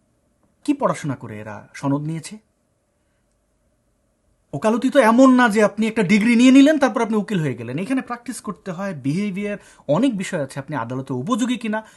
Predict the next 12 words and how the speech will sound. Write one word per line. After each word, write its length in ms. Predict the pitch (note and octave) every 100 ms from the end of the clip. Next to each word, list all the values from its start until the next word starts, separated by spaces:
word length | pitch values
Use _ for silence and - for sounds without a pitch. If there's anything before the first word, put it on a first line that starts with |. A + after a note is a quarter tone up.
| _ -
তারপর 300 | C3 B3+ A3
আপনি 160 | G#3
লাইসেন্সটা 440 | B2 A2+ C3 - A#2
পান, 300 | A2+ G#2+ G#2
সনদ 320 | - D#3 D3 -
পান 200 | A2 G2 - _ _ _ _ _ _
প্র্যাকটিস 320 | - A#2+ C3+
করার 220 | - A2 G#2
জন্য। 200 | G2+ G2 _ _ _ _ _ _ _ _ _ _
তো 100 | - - _
এরা 240 | F#3+ A#3 C4
আইনজীবী 680 | G#3+ B3 C#4 C4 D3 A2+